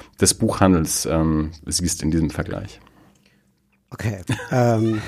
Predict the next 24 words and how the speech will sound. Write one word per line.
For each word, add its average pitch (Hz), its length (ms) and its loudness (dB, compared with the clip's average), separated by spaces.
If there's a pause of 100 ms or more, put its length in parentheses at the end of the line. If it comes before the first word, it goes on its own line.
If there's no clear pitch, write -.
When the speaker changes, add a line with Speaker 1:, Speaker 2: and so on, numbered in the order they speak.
(120)
Speaker 1:
<laughs> 117 200 -6
Speaker 2:
wie 143 60 4
lange 175 160 8
Speaker 1:
Wie 196 60 10
Speaker 2:
haben 190 100 8
Speaker 1:
lange? 180 60 6
Speaker 2:
wir 151 80 8
Speaker 1:
Ja, 151 220 8
Speaker 2:
Zeit? 156 140 -2
Speaker 1:
ich 160 60 2
höre 147 520 6
schon 139 120 2
Fragen, 127 340 4
aber 101 220 2 (180)
<laughs> - 160 0
Speaker 2:
Nein, 135 300 4
also 143 320 2
es 123 80 0
ist 139 200 -2
tatsächlich, 135 380 -2
also 131 140 2
es 123 140 0
ist, - 340 0
ähm, 120 640 4